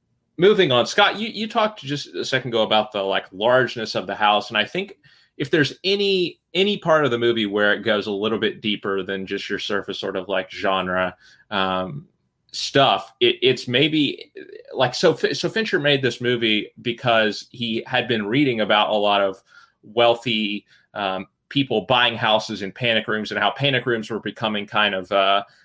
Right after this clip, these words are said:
uh, standard feature in a lot of, like, you know, wealthy, uh, upscale houses like this. I,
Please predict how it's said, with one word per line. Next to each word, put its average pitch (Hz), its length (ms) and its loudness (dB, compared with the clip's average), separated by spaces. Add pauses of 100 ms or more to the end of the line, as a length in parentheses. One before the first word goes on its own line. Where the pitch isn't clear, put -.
(140)
uh, 95 320 0
standard 117 480 0
feature 120 460 0
in 98 80 0
a 98 60 0
lot 98 220 2
of, 95 140 0
like, 98 280 0
you 123 160 -4
know, 95 180 0
wealthy, 107 760 -4 (380)
uh, 127 80 4
upscale 107 360 0
houses 107 420 0
like 95 240 -4
this. - 400 -6 (460)
I, 120 200 4